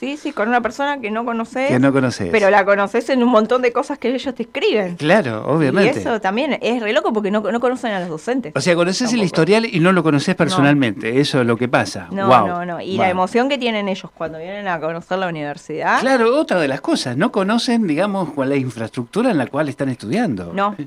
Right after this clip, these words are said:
Speaker 1: no conocen la universidad y los tenés que empezar a acompañar. También me pasaba como estudiante que me metía en aulas que no eran.
Speaker 2: Ah,
Speaker 1: Claro, y
Speaker 2: ¿cómo es
Speaker 1: porque,
Speaker 2: eso?
Speaker 1: y porque yo no conocía, conocía muy poco la universidad. Yo iba,
Speaker 2: Claro.
Speaker 1: veni-,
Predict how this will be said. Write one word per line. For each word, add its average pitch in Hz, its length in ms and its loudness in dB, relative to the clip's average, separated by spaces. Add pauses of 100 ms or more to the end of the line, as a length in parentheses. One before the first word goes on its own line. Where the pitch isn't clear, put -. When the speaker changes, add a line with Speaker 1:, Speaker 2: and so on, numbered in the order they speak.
(240)
Speaker 1:
no 190 140 -6
conocen 202 320 -2
la 190 80 -2
universidad 185 560 2
y 302 60 2
los 277 120 -2
tenés 196 200 -8
que 185 120 -8
empezar 175 380 -8
a - 20 -4
acompañar. 165 560 -4
También 226 260 -2
me 196 120 -4
pasaba 190 340 0
como 180 140 -2
estudiante 220 420 0
que 180 80 -2
me 165 80 -6
metía 170 300 -2
en 180 100 -2
aulas 185 240 0
que 165 140 -8
no 170 80 -4
eran. 202 320 -2 (640)
Speaker 2:
Ah, 208 140 4
Speaker 1:
Claro, 175 160 0 (180)
y 185 80 -4
Speaker 2:
¿cómo 165 160 6
es 156 80 4
Speaker 1:
porque, 165 140 0
Speaker 2:
eso? 165 140 -2 (280)
Speaker 1:
y 247 80 0
porque 214 240 2
yo 269 160 2
no 269 100 4
conocía, 233 540 4
conocía 254 340 2
muy 247 160 2
poco 311 220 6
la 254 100 6
universidad. 185 600 0
Yo 175 160 -6
iba, 190 80 0 (100)
Speaker 2:
Claro. 180 100 -2
Speaker 1:
veni-, 185 120 -6